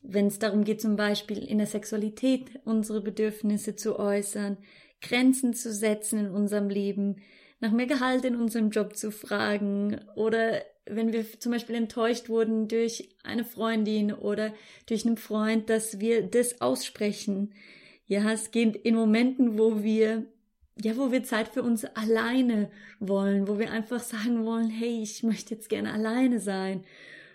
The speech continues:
Und auch in so Momenten, wo wir nach Unterstützung bitten oder auch Nein sagen zu einem Treffen oder etwas absagen. Das sind, sind ein paar Beispiele, aber es gibt so viele,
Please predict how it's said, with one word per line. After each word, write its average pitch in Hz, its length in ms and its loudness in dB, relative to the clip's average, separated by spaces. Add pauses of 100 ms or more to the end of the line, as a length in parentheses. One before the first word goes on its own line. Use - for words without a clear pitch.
(120)
Und 214 180 4
auch 247 120 6
in 262 120 10
so 247 100 2
Momenten, 254 640 4
wo 247 160 -4
wir 262 100 0
nach 262 240 2
Unterstützung 269 880 0
bitten 220 580 0 (140)
oder 247 500 0
auch - 400 0 (260)
Nein 240 460 2
sagen 240 360 2
zu 254 100 -2
einem 233 160 0
Treffen 269 380 -2
oder 233 160 -2
etwas 233 480 -6
absagen. 220 760 -2 (520)
Das 254 180 2
sind, 262 260 4 (220)
sind 240 720 -4 (220)
ein 233 140 4
paar 294 260 -2
Beispiele, 302 380 0
aber 247 80 0
es 240 100 -6
gibt 262 180 -4
so 294 300 -4
viele, 277 760 0